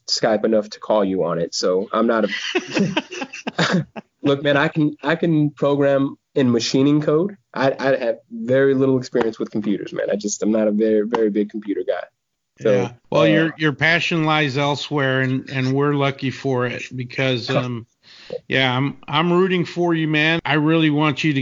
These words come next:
Speaker 2: you know, accomplish all of your goals. And talking about goals, what, what, what's next for you guys?
Speaker 1: Um, I would say that, you know, we definitely wanna take the next step.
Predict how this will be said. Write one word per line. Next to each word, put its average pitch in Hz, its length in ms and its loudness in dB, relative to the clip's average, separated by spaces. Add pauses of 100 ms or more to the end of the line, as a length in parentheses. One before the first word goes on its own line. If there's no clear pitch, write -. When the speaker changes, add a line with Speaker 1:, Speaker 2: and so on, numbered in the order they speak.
(100)
Speaker 2:
you 147 80 0
know, 147 80 4
accomplish 175 560 0
all 180 220 2
of 143 120 0
your 147 100 2
goals. 143 460 2
And 127 160 0
talking 165 380 0
about 135 360 -2
goals, 143 380 -2
what, 156 220 0
what, 156 180 -2
what's 175 280 -2
next 170 280 0
for - 140 -4
you 151 240 2
guys? 131 640 0 (180)
Speaker 1:
Um, 196 540 2 (160)
I 185 160 2
would 208 160 0
say 175 280 2
that, 143 220 2
you 151 220 0
know, 127 380 0
we 135 220 2
definitely 127 500 2
wanna 120 200 2
take 113 200 -2
the 120 80 -2
next 113 220 0
step. 110 280 0